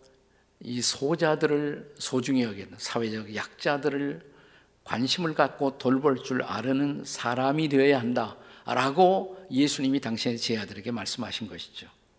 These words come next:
그리고 또 하나, 우리가 마태복음 십팔 장에 보면 특별히 거기에서는 예수님이 소자라고 말할 때, 작은 자를 말할 때 어린아이를 앞에 두고 말씀하십니다.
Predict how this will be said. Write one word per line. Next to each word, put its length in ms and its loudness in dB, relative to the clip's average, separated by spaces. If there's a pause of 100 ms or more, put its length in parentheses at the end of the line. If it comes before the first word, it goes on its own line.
(600)
그리고 320 4
또 140 4
하나, 340 0 (800)
우리가 220 0
마태복음 420 0
십팔 480 -2
장에 300 2
보면 520 2 (680)
특별히 360 -2
거기에서는 580 2
예수님이 600 2
소자라고 640 0
말할 400 -2
때, 300 -10
작은 480 -2
자를 300 0
말할 420 -4
때 340 -2 (720)
어린아이를 720 0
앞에 260 -6
두고 180 -10
말씀하십니다. 760 -12